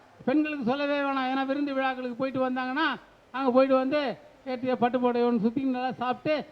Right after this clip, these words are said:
"என்னால எதுவும் முடியாது, நான் படுக்க போறேன், போய் கோக்கு வாங்கினுவா, பெப்சி வாங்கினுவா" தெரிக்கிறதுக்கு. அப்ப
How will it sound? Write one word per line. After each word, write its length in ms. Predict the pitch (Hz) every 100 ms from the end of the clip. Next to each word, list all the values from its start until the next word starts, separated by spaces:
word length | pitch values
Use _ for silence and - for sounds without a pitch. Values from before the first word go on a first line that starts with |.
| -
"என்னால 320 | 226 269 269
எதுவும் 340 | 262 254 262 254
முடியாது, 420 | 254 269 262 285
நான் 160 | 254 -
படுக்க 240 | 254 269
போறேன், 320 | 254 277 262 - -
போய் 200 | 262 254 -
கோக்கு 240 | - 262 240
வாங்கினுவா, 380 | 240 233 254 262 - -
பெப்சி 280 | 254 233 240
வாங்கினுவா" 360 | 233 226 240 226 151
தெரிக்கிறதுக்கு. 520 | 233 233 214 196 156 - - - _ _ _
அப்ப 180 | 277 269